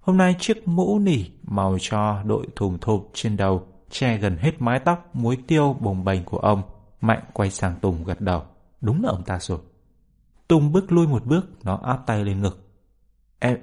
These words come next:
em sợ quá." Mạnh nhìn lom lom vào mặt Tùng. "Ông ta đã làm gì mày?" "Ông ta chẳng làm gì cả. Ông chỉ ngồi hút thuốc." Mạnh hừ giọng. "Vậy thì có gì phải sợ? Nhưng tại sao ông, ông lại có mặt ở đây?"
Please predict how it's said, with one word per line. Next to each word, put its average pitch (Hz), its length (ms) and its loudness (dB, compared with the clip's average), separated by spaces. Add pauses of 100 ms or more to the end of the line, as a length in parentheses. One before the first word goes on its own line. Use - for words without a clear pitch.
(140)
em 127 120 2
sợ - 240 -2
quá." 160 180 0 (880)
Mạnh 123 260 0
nhìn 120 200 2
lom 110 160 2
lom 110 200 2
vào 101 120 -2
mặt 95 220 -4
Tùng. 98 200 2 (420)
"Ông 160 260 2
ta 160 180 2
đã 156 120 -2
làm 156 160 0
gì 117 160 -4
mày?" 110 180 -2 (1080)
"Ông - 160 -2
ta 143 220 2
chẳng 101 240 -2
làm 107 140 0
gì 110 160 -2
cả. 98 220 -4 (400)
Ông 104 240 -2
chỉ 110 180 -4 (320)
ngồi 110 200 2
hút 147 200 0
thuốc." - 340 -4 (420)
Mạnh 113 220 -2
hừ 95 160 0
giọng. - 220 -2 (440)
"Vậy 160 300 4
thì 196 80 0
có 214 140 2
gì 190 180 4
phải 110 180 0
sợ? 110 260 0 (580)
Nhưng 202 300 2 (680)
tại - 140 0
sao 165 200 -2
ông, 156 160 -2 (540)
ông 120 160 4
lại 120 160 -2
có 143 100 0
mặt 156 180 2
ở 110 140 -4
đây?" 117 180 2